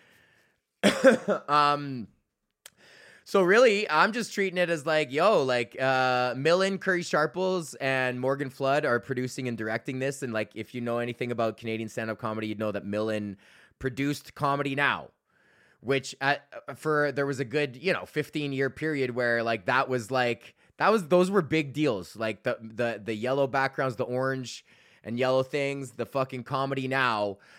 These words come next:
that was a sign of, like, making it. When you did your Comedy Now,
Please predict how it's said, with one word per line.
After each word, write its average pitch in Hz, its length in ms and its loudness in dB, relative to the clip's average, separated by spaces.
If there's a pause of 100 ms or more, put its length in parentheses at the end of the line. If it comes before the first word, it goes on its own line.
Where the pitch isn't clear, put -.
(140)
that 165 260 6
was 143 600 2 (400)
a 135 100 0
sign 151 360 2
of, 131 140 -2
like, 131 160 0
making 135 340 -2
it. 98 140 -6
When 120 140 -2
you 156 160 -2
did 156 220 0
your 175 100 0
Comedy 156 420 0
Now, 156 480 2